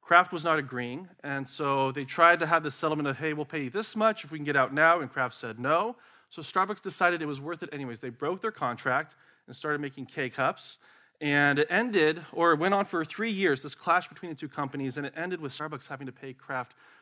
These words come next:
two point seven five billion dollars. So I share these stories, um, to say that a partnership can make or break someone, a business,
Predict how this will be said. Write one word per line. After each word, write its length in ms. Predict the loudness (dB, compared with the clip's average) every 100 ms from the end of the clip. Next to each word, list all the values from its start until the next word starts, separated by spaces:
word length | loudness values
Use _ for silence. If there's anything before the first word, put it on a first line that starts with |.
| _
two 160 | -14 -14
point 300 | -10 -10 -10
seven 320 | -6 -8 -6
five 380 | -6 -2 -2 -4
billion 320 | -6 -6 -6
dollars. 500 | -6 -8 -8 -16 -20 _ _ _ _ _ _ _ _ _ _ _ _
So 340 | 2 2 2 -4
I 80 | -4
share 320 | -2 0 0
these 160 | -2 -6
stories, 640 | -2 0 0 -2 -6 -18 -20 _ -2
um, 480 | 2 4 2 -2 -12 -14
to 100 | -10
say 240 | -2 2
that 120 | 4
a 60 | 4
partnership 800 | 4 2 2 0 -2 -2 -4 -8 _ _ -8
can 200 | -6 -4
make 200 | -4 -6
or 60 |
break 320 | -6 -4 -4 -6 _ _ _ _ _
someone, 480 | -6 -4 0 0 0
a 60 |
business, 720 | -2 -4 -2 -4 -4 -8 -18